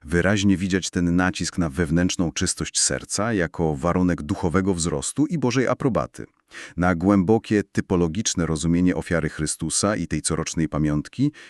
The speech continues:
jako kluczowego momentu odnowy przymierza. Jest też takie silne poczucie własnej, specyficznej tożsamości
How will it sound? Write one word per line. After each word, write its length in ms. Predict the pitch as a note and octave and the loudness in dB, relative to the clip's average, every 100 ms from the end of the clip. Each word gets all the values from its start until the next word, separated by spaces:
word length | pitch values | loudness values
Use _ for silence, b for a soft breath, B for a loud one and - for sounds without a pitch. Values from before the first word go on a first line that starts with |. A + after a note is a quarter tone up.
| B | B
jako 220 | D2+ G2 | -4 -4
kluczowego 720 | - G#2 B2 - G#2 G#2 G#2+ | 0 2 2 2 0 0 2
momentu 500 | C3+ G#2 F2+ F2 - | 4 4 4 2 -2
odnowy 400 | D#2 D2+ D#2+ C2+ | -4 -2 -2 -4
przymierza. 500 | - - A#1 A#1 - - _ _ - B B | -4 -4 -4 -6 -8 -10 _ _ -20 B B
Jest 160 | F#3 | 2
też 140 | F#3+ - | 2 2
takie 260 | C#3+ C#3 | 2 2
silne 540 | - - C#3 C3+ C3 A#2+ | 2 2 4 6 6 4
poczucie 400 | F2 - G2 D#2+ | 0 -4 -2 -2
własnej, 640 | D#2 E2 E2 - F2+ A2 - | 2 2 4 2 0 -2 -2
specyficznej 640 | - - D2+ - E2 D#2 D2 | -6 -4 -4 -6 -6 -4 -2
tożsamości 800 | D2+ - C2+ C#2+ E2+ - E3+ | -2 -2 -2 -2 -4 -4 -6